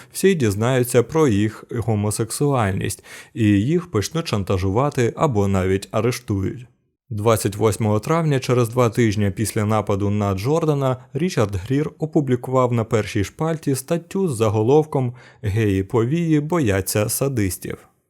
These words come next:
В ній він описав наручника, який, за його даними, здійснив до сотні нападів, а поліція залишалася байдужою до його злочинів. У статті була пряма цитата офіцера Кіркленда,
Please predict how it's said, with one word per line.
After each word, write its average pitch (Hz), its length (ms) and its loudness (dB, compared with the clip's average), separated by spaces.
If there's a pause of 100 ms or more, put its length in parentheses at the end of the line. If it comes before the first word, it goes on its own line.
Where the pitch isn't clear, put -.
(180)
В 104 100 -4
ній 170 220 4
він 180 160 2
описав 110 500 0
наручника, 110 640 2
який, 104 320 4
за 101 140 2
його 104 240 4
даними, 143 520 2
здійснив 139 580 0
до 143 160 0
сотні 104 420 -2
нападів, 110 600 -2 (300)
а 104 200 2
поліція 147 640 2
залишалася 107 720 2
байдужою 98 640 0
до 95 120 2
його 95 260 2
злочинів. 95 760 -2
У 113 120 0
статті 127 440 0
була 151 300 0
пряма 113 320 2
цитата 135 440 -2
офіцера 123 600 0
Кіркленда, 101 720 0